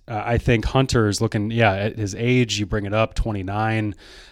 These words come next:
um, where he's at, and, and certainly the difficulties. A team would have to know, a team that's trading for him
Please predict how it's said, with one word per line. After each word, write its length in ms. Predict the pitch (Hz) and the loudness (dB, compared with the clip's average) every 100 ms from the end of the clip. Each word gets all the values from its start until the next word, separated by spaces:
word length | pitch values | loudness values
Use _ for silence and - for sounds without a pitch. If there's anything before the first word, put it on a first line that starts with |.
| - | -10
um, 340 | 110 104 98 98 | -2 0 2 4
where 180 | 110 | 4
he's 280 | 98 113 98 | 4 0 -2
at, 360 | 92 107 107 107 | 0 2 2 2
and, 160 | 98 | -4
and 160 | 113 101 | -4 -2
certainly 420 | - 139 135 120 | 2 2 2 0
the 360 | 104 104 101 95 | 0 -2 -2 -4
difficulties. 960 | - 131 - - 110 - 110 98 90 - | -2 -2 -2 -6 -8 -8 -6 -6 -6 -4
A 60 | 127 | 0
team 200 | - 180 | 2 2
would 100 | 131 | 4
have 180 | 131 - | 2 0
to 60 | |
know, 160 | 113 104 | -2 0
a 60 | |
team 240 | 92 139 139 | 0 0 0
that's 140 | 101 | 0
trading 260 | - 120 113 | -2 -2 -2
for 140 | 101 | -6
him 260 | 98 92 | -6 -8